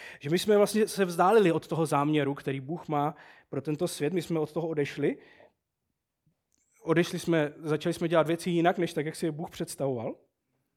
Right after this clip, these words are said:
Ale že Bůh to s náma nevzdává. Že Bůh nás přichází zachránit jako lidi. A součást téhleté záchrany, součást toho, jak se v Bibli mluví o téhleté s-, záchraně, je to,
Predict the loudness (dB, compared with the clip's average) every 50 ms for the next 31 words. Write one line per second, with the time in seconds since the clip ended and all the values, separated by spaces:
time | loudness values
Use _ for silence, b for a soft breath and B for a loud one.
0 | _ _ _ _ B B B B B B 0 2 4 4 2 0 -2 -2 -4 -4
1 | -2 0 0 2 4 4 4 4 2 4 4 4 4 4 0 -4 -10 -12 -18 _
2 | _ _ _ _ -12 -12 -10 -8 -10 -6 -4 -4 -4 -4 -4 -6 -4 0 2 0
3 | 0 2 0 -2 -2 0 0 0 2 2 -2 -4 -8 -12 B B B B B B
4 | -10 -4 0 2 2 2 2 0 -2 -8 -12 _ B B B B B B B -10
5 | -8 -6 -6 -6 -8 -10 _ _ _ _ _ -20 _ -4 0 0 0 2 2 0
6 | 0 0 -2 -6 -8 -4 -2 2 4 4 4 4 2 0 0 0 -2 -2 -4 -4
7 | -4 -4 -8 -10 -12 -14 _ _ _ _ _ _ _ _ _ _ _ _ _ _
8 | -8 -8 -2 0 0 0 0 0 -2 2 2 2 2 0 -4 -6 -4 0 0 0
9 | 2 2 2 2 2 2 2 0 0 -2 -2 -2 0 -2 -2 -2 -2 -6 -6 -8
10 | -14 -18 -12 -8 -6 -6 -6 -4 -4 -4 -2 0 0 0 0 0 0